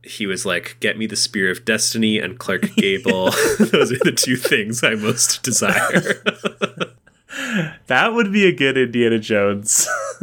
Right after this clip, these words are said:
Speaker 2: story.
Speaker 1: <laughs> He has to rescue Clark Gable. <laughs>
Speaker 2: Like,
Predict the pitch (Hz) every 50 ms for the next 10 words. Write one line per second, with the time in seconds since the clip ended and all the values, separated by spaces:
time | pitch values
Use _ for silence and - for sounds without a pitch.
0 | - - - - - - - - - 180 151 143 - - 160 160 165 175 - -
1 | 165 254 - - 185 175 165 - 175 143 131 131 123 120 - 135 123 117 120 113
2 | 113 - - - 135 - - 143 139 135 120 - - - - 110 123 - 160 170
3 | 196 - - - - 208 220 -